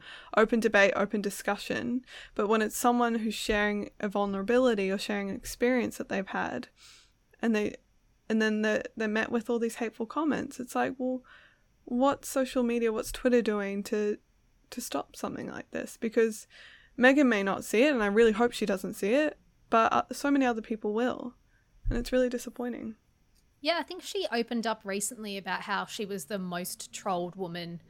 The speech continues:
Speaker 2: online for the year. And, and
Speaker 1: In
Speaker 2: how
Speaker 1: two thousand nineteen, right?
Speaker 2: Yeah, and how it was, like, how difficult it was on her mental health.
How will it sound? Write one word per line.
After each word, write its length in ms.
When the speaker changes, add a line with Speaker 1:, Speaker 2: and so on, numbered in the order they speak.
Speaker 2:
online 720
for 220
the 180
year. 480
And, 260
and 120
Speaker 1:
In 80
Speaker 2:
how 80
Speaker 1:
two 120
thousand 340
nineteen, 540
right? 200
Speaker 2:
Yeah, 400
and 180
how 540
it 140
was, 220
like, 380
how 180
difficult 540
it 100
was 160
on 140
her 80
mental 400
health. 480